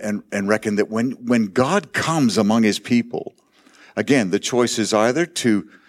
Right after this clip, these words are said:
stand where you are and as a consequence find yourself further away, or to move closer. Now, Jesus has made the way,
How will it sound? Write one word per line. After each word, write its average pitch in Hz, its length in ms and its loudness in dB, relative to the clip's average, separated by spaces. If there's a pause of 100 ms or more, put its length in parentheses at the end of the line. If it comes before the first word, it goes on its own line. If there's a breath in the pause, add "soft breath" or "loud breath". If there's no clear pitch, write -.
(300 soft breath)
stand 143 480 0
where 120 160 4
you 113 220 4
are 107 480 2
and 113 180 0
as 107 160 -2
a 107 60 -4
consequence 113 600 -2
find 107 300 0
yourself 101 380 0
further 90 420 0
away, 82 500 0 (560 loud breath)
or 110 200 4
to 110 160 -6
move 98 300 2
closer. 90 640 -6 (1000 loud breath)
Now, 107 340 0 (1600)
Jesus 101 520 2
has 92 120 -2
made 104 200 -2
the 104 80 -8
way, 110 320 -6